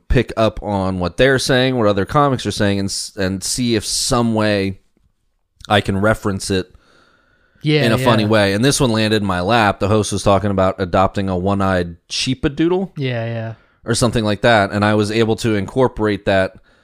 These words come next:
Speaker 1: Um, as soon as she said that, I was like, "I can fucking use that."
Speaker 2: Yeah, yeah,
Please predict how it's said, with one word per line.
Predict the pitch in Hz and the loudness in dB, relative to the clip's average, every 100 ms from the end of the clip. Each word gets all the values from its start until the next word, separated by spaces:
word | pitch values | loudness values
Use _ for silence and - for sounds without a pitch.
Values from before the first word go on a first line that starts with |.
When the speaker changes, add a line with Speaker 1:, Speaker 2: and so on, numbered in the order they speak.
| _ _ - | _ _ -6
Speaker 1:
Um, | 95 92 90 90 - - - | -2 -2 -4 -8 -12 -12 -4
as | 107 | -2
soon | - - 151 | -2 0 2
as | 190 | 2
she | - 180 | -2 -2
said | 160 - 151 | -2 2 2
that, | 127 101 | 4 2
I | |
was | 98 | 2
like, | 95 - _ _ _ _ _ _ _ _ - | -2 -6 _ _ _ _ _ _ _ _ -2
"I | 101 | 0
can | 104 95 | 0 0
fucking | 98 87 | -2 -2
use | 95 92 | -4 -4
that." | 82 73 156 | -4 -4 -2
Speaker 2:
Yeah, | 151 160 135 | 0 0 2
yeah, | - - 131 135 127 | 2 0 0 0 0